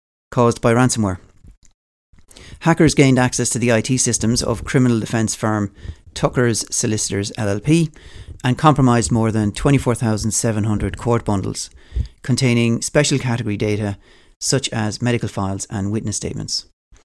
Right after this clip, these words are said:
The I C O's investigation found that Tucker's had breached Article five one F of G D P R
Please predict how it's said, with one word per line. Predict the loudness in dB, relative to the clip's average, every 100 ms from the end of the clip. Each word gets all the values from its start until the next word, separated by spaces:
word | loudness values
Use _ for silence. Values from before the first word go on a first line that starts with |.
| -20 -20 _ -2
The | 2
I | 4
C | 4 2
O's | 2 0
investigation | -2 -2 -2 0 0 2 2 2 0
found | -2 0 0
that | -2
Tucker's | -4 -2 -2 -2
had | -4
breached | -2 -4 -4 -6 -4
Article | -6 -4 -8
five | -2 -2 -2
one | -2 -2
F | -4 -6 -14 -12
of | -10
G | -6 -4
D | -4
P | 2
R | 4 4